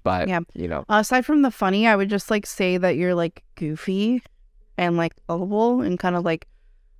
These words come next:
Speaker 2: even in
Speaker 1: I,
Speaker 2: quiet times, it'll be
Speaker 1: I,
Speaker 2: interesting and fun.
Speaker 1: dad funny.
Speaker 2: Yeah.
Speaker 1: Dad goofy, for sure.
Speaker 2: Yeah.
Speaker 1: Yeah.
Speaker 2: Oh, yeah.
Speaker 1: I'm also extremely intelligent, so.
Speaker 2: Oh, God, here we go. Can we do the next one? 'Cause I
Speaker 1: Yes.
Speaker 2: feel like it's just
Speaker 1: This is gonna be our last question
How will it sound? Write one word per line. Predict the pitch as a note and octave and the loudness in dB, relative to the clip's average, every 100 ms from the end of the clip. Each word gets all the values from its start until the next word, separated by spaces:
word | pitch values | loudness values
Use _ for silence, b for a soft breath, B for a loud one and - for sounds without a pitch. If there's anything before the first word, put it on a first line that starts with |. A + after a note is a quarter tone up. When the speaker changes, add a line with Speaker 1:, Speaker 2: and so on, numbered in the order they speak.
| _ - - - - - - _ - | _ -20 -20 -20 -20 -20 -20 _ -4
Speaker 2:
even | G3+ G3 | -2 0
in | F#3+ F#3+ | 0 0
Speaker 1:
I, | |
Speaker 2:
quiet | G#3 F3 F3+ | 2 2 2
times, | - F#3+ F#3 G3 | -2 0 0 0
it'll | F#3+ F3+ | -2 -4
be | G3 F3+ | -2 -2
Speaker 1:
I, | G3+ | 0
Speaker 2:
interesting | F#3+ F3 - F3 | -2 -6 -2 -2
and | F3 E3 | -2 -4
fun. | - | -4
Speaker 1:
dad | - F#2 F#2 | 2 4 4
funny. | - F2 F2+ E2+ - _ _ _ _ - | 0 -2 -2 -4 -10 _ _ _ _ -6
Speaker 2:
Yeah. | G#3 E3 G#3 _ - - | -4 -4 -6 _ -20 -4
Speaker 1:
Dad | G#2+ G2+ F#2 | 0 0 0
goofy, | F2 G2 C2 | -4 -4 -4
for | C#2 F#2+ | -6 -6
sure. | F2+ C#2+ C2 - | -2 -2 -4 -6
Speaker 2:
Yeah. | A3 G#3+ - | -8 -8 -8
Speaker 1:
Yeah. | G2+ F#3 | -4 -2
Speaker 2:
Oh, | F#4 | 0
yeah. | G4 A3+ - - - - | -2 -2 -6 -20 -20 -10
Speaker 1:
I'm | G2 | -2
also | G#2 C3 | 0 2
extremely | A#2 - - - F#2 F#2 F2 F2 | 0 -2 -14 -10 -4 0 2 2
intelligent, | F2 F2+ F#2+ - - - - | 0 -2 -2 -2 -6 -12 -20
so. | - - | -10 -4
Speaker 2:
Oh, | F#3 D#3+ | -4 -4
God, | - D#3+ D#3 | -4 -2 -2
here | - E3 | -4 -4
we | D#3+ | -4
go. | D#3+ | -4
Can | - C4 | -2 2
we | C#4+ | 2
do | B3 | 0
the | A3 | -6
next | G3+ E3+ - | -8 -10 -6
one? | F3 | -6
'Cause | E3+ | -4
I | F#3 | -4
Speaker 1:
Yes. | F#3+ | -6
Speaker 2:
feel | F#3 | -8
like | F3+ | -14
it's | _ _ | _ _
just | _ | _
Speaker 1:
This | - C3 | -2 -2
is | C3+ | 0
gonna | D3 | 2
be | C#3 | 4
our | A#2+ | 4
last | G#2 G#2 G#2 G#2+ - | 6 6 6 4 -4
question | - G2 - G#2+ A#2+ | 0 0 2 0 -2